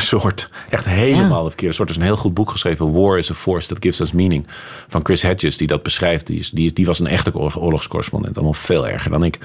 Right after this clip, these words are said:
Speaker 1: Maar die, die had dat dus nog in een veel extremere mate. Dat je, je komt bijna niet meer terug in dat bestaan, ehm, in het Westen, waar alle, alle risico's zijn afgedekt en alle, ja,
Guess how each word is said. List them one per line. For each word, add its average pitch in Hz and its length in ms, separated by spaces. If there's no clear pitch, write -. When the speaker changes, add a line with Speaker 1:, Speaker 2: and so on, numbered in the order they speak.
Speaker 1:
Maar 85 160
die, 90 160
die 87 100
had 87 100
dat 85 120
dus 82 140
nog 85 160
in 82 80
een 80 60
veel 85 180
extremere 76 460
mate. 107 340
Dat 123 140
je, 76 120
je - 140
komt 120 340
bijna 113 300
niet 98 180
meer 90 140
terug 117 260
in 92 100
dat 82 160
bestaan, 82 600
ehm, 80 300
in 92 140
het 76 120
Westen, 107 320
waar 80 120
alle, 98 260
alle 107 240
risico's 98 420
zijn 85 140
afgedekt 90 600
en 82 140
alle, 82 480
ja, 92 280